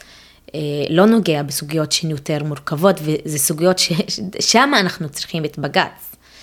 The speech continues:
אה, אז, אז, אז זה קודם כל. וחוץ מזה, האפליה כלפי החברה הערבית היא הייתה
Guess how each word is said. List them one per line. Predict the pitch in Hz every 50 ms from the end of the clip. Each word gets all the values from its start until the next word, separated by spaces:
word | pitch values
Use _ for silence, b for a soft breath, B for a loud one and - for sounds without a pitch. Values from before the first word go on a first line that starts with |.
| B B B B B B B - -
אה, | 156 151 151 151 151 151 151 147 151 - -
אז, | - 165 160 175 -
אז, | - 170 160 151 156 -
אז | - 165 160 147 147
זה | - 185 190 196 190
קודם | - - 170 160 151 143 139
כל. | - - 143 135 135 139 139 B B B B B B B B
וחוץ | 165 185 - - 302 294 -
מזה, | 392 403 - 320 240
האפליה | 196 - - - - 180 190 254 -
כלפי | - - - - - 381
החברה | 277 - - 202 165 180 196 233
הערבית | 254 226 180 165 143 156 226 254 247 -
היא | 185 160
הייתה | 147 143 - -